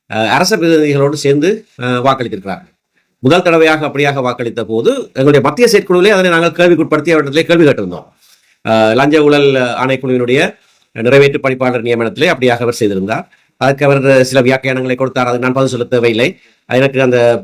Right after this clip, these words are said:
ஆ, சுயாதீனம் இருக்கிறது என்றெல்லாம் சொன்னார். அதுக்கு பிறகும், ஆ, ஒவ்வொரு தருணங்களிலே அரசாங்கத்தோடு சேர்ந்து வாக்களித்திருக்கிறார்.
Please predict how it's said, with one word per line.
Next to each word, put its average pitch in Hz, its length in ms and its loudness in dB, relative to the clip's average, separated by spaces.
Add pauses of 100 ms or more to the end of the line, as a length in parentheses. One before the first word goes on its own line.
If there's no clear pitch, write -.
ஆ, 117 280 0
சுயாதீனம் 120 380 0
இருக்கிறது 117 300 2
என்றெல்லாம் 117 320 0
சொன்னார். 127 300 -2 (520)
அதுக்கு 185 280 -2
பிறகும், 190 440 0 (140)
ஆ, 135 400 4 (120)
ஒவ்வொரு 147 320 4
தருணங்களிலே 131 680 -2 (100)
அரசாங்கத்தோடு 127 680 -2
சேர்ந்து 123 340 -2
வாக்களித்திருக்கிறார். 101 640 -4